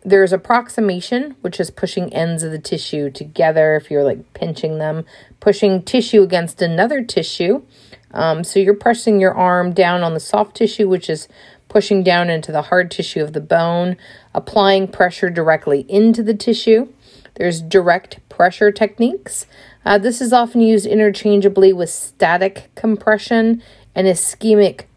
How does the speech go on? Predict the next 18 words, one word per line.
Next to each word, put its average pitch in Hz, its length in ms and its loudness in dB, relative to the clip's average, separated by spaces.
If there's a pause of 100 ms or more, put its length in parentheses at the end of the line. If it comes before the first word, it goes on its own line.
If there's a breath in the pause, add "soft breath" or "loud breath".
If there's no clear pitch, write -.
compression. 180 720 -4 (240 loud breath)
So - 180 2
we're 190 120 2
not 240 180 0
moving 226 400 4
it, 233 200 -2
we're 185 180 0
just 226 640 0 (160)
pressing 220 800 0
down 202 360 2
into 160 460 -4
it. - 260 -10 (1080 soft breath)
Here 240 180 2
we 233 140 4
have 220 160 4
a 190 60 0
gliding 185 920 2
method. 226 560 2